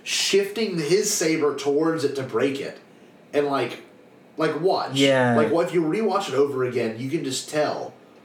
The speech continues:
Speaker 1: Let's see. Like, it looks accidental 'cause it looks so unintentional. And you can obviously tell Rey meant to do it.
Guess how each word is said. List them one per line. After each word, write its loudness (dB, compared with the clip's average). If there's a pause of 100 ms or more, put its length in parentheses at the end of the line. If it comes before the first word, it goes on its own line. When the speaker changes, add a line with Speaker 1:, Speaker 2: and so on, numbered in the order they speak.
(160)
Speaker 1:
Let's -6
see. -2 (320)
Like, 2
it 6
looks 2
accidental 0
'cause 0 (200)
it -2
looks 2
so 2
unintentional. -2
And -2
you 2
can 2
obviously 0
tell 0
Rey 2 (180)
meant 0
to -2
do -2
it. -6